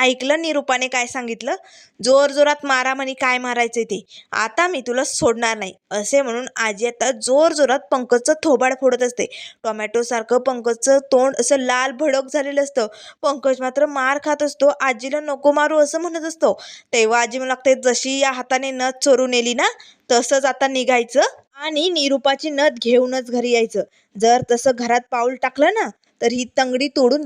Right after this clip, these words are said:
या हातात देईन, लक्षात ठेवा." तेव्हा पंकज म्हणू लागतो, "पण आजी," तेव्हा आजी म्हणू लागते, "मला काय बी माहिती नाही, सांगितलं ना, निघायचं आणि लगेच नथ घेऊन यायची."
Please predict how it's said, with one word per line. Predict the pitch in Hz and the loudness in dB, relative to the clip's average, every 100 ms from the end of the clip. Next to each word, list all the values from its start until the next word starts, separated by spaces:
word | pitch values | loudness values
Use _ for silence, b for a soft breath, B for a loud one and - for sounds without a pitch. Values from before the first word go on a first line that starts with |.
| 233 | -2
या | 262 | -2
हातात | 254 233 254 | -2 -8 -8
देईन, | 226 240 240 | -12 -10 -8
लक्षात | 240 - 311 | -8 -2 0
ठेवा." | 262 294 262 440 b b b - | 2 2 2 0 b b b 2
तेव्हा | 240 214 247 | 2 4 0
पंकज | 262 277 247 | 2 0 0
म्हणू | 269 | -4
लागतो, | 277 277 302 | -4 -2 -4
"पण | - 294 311 | -2 -4 -2
आजी," | 302 277 269 339 359 _ _ - | -4 -4 -6 -10 -12 _ _ -2
तेव्हा | 233 226 262 | 0 2 2
आजी | 262 247 233 | 0 -4 -6
म्हणू | 262 262 | -6 -2
लागते, | 269 269 294 | -2 0 0
"मला | 269 247 254 269 | 2 0 2 0
काय | 285 285 247 254 | 0 -2 -2 -2
बी | 262 | -6
माहिती | 269 247 247 254 | -4 -4 -4 -4
नाही, | 262 247 - _ _ - | 0 0 -2 _ _ -10
सांगितलं | - 277 269 269 330 359 294 | -2 -2 -2 -4 -4 -2 -2
ना, | 226 233 - _ _ - | -2 -6 -10 _ _ -4
निघायचं | 254 233 262 294 285 254 330 - - | -2 2 2 0 -2 0 -2 -2 -4
आणि | 226 254 | -4 -4
लगेच | 247 247 233 269 285 | -4 -4 0 0 0
नथ | 277 277 | -2 -2
घेऊन | 247 233 262 | 0 2 2
यायची." | 254 247 233 | 2 -2 -6